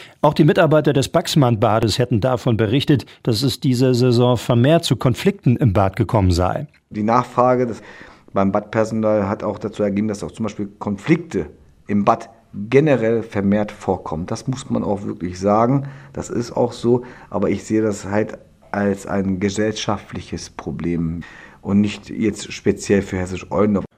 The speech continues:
Speaker 1: Tarek Önelçin macht deutlich, dass er weit davon weg sei, alle über einen Kamm zu scheren. Dennoch habe sich auch im Baxmann-Bad gezeigt,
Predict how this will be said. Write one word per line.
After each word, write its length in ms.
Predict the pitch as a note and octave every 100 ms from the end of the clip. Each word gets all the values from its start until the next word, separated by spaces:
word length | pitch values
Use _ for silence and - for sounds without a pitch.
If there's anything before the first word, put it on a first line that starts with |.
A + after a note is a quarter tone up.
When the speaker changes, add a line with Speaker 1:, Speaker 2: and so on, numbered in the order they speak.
| _ _ _
Speaker 1:
Tarek 400 | - C3+ B2 E3
Önelçin 460 | D3 C3 D3 - F3
macht 240 | E3+ -
deutlich, 420 | D3 B2+ C#3+ F3 -
dass 220 | D3+ A#2
er 200 | D3 F#2+
weit 280 | G#2+ D#3+ D#3+
davon 400 | C#3 D3 C3+ G#2+
weg 180 | A2
sei, 360 | A#2+ B2+ B2+ C3+
alle 260 | B2+ C3+ C3+
über 460 | D3 A#2+ B2+ -
einen 440 | A2 A#2+ C3 B2+ -
Kamm 260 | - C3+
zu 200 | D#3 -
scheren. 560 | G#2 - G2 F#2+ G2+ - - - -
Dennoch 280 | C3+ C#3+ D#3
habe 180 | C#3 D3
sich 300 | C3 C#3+ -
auch 200 | C3 E3
im 120 | D3
Baxmann-Bad 720 | A2 - - B2+ A2+ G#2+ A2
gezeigt, 480 | - A2+ C#3 C3+ -